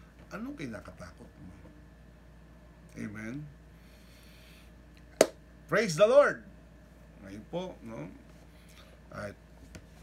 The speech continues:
dumako po tayo sa pananalangin, no? Pero alam po ninyo, hindi ko po alam, hindi po ako updated sa mga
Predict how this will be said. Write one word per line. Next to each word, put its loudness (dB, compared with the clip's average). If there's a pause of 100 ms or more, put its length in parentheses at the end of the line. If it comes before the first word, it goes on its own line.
dumako -2
po -8
tayo -2
sa -4
pananalangin, 2 (160)
no? -6 (160)
Pero -2 (400)
alam -2
po -6
ninyo, 0 (920)
hindi 0
ko -4
po -2
alam, 2 (120)
hindi 0
po -2
ako -6
updated 0
sa -4
mga 2